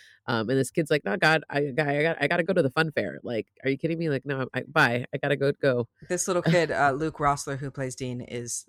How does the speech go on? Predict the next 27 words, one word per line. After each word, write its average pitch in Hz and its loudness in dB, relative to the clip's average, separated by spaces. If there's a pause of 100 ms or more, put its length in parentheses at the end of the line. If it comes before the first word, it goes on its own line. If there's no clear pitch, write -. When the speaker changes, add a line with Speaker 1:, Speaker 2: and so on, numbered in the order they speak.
(200)
Speaker 2:
adorable 127 -4
as 120 -10
fuck. - -6
Very 131 -4
good 123 -10
casting. 117 -6 (400)
Uh, 131 0
Ben 175 4
Speaker 1:
Yep. 117 2
Speaker 2:
goes 185 0
back 160 2
to 151 -12
the 143 -8
high 156 -2
school 143 -2
and 135 -4
has 139 -2
a, 131 -2
a 127 -4
f-, - -10 (100)
a 127 -8
flashback 160 2
as 123 -6
his, 127 -12 (100)
uh, 123 -2
younger 170 -2
self, 143 -2